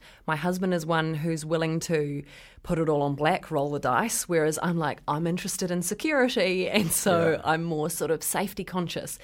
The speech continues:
Speaker 1: But I guess with the people we work for, we have to navigate those two things because a lot of them clash, and it's probably fine for the pers-,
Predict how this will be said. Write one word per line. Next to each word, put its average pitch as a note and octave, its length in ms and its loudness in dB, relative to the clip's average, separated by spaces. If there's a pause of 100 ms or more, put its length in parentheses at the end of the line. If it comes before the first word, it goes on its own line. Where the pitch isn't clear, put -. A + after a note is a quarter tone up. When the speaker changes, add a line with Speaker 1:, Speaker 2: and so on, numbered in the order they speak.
(360)
Speaker 1:
But G3+ 240 0
I G#3+ 80 0
guess A#3+ 240 -2
with A3+ 100 -2
the G#3+ 80 -4
people G#3+ 300 0
we G3 100 0
work A4+ 240 4
for, D#3 180 0
we F3+ 120 -2
have A#3+ 140 -6
to C4+ 100 -2
navigate A#3 480 0
those D#3+ 200 0
two E3 180 -4
things D#3 340 -4
because F#3+ 280 -4
a G3 80 2
lot G#3 200 0
of C4 140 -4
them D#3+ 280 -2 (340)
clash, A#3 560 -2
and F3 400 -2 (720)
it's G#3 180 -2
probably F#3 420 -2
fine E3 560 2
for D3+ 320 -6
the D#3 80 -10
pers-, F#3+ 300 -2